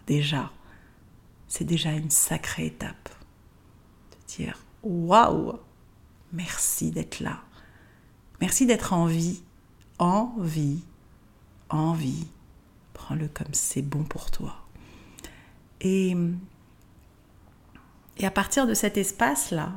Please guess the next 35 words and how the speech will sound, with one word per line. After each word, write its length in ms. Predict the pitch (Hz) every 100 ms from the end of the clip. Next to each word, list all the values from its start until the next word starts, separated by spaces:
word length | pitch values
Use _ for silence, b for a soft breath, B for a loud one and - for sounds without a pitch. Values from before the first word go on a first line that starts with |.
| -
tu 100 | -
peux 140 | -
imaginer 600 | 190 196 180 170 165 185 196
comme 420 | 160 151 147 165 - - - - - - - -
quelque 180 | - -
chose 220 | - 165
qui 160 | - 156
s'ouvre 680 | - - 247 277 175 147 147
dedans. 380 | 147 139 113 - - _ _ - - - _ _ - - - - - - - - - - - - - -
Un 100 | 165
peu 160 | 214
comme 420 | 226 185 170 160 165 - - -
un 120 | 170
espace 480 | 180 - 233 233 -
que 100 | 202
tu 200 | - 180
es 20 |
en 80 | 175
train 240 | - 220
de 60 | 190
rencontrer 720 | 190 180 185 180 - 247 254
là, 300 | 226 262 285 B B
que 60 |
tu 120 | - 175
vas 120 | 185
découvrir 640 | 175 - 202 190 269 285
avec 240 | 175 170 170
des 100 | 175
lunettes 500 | 175 180 202 214 170
de, 320 | 160 156 156 B B B B -
d'explorateur, 840 | - - 165 156 156 202 214 185
d'exploratrice 800 | 160 156 - 160 160 - 220 202
qui 100 | -
dit, « 140 | 156 160
Waouh, 340 | 202 247 185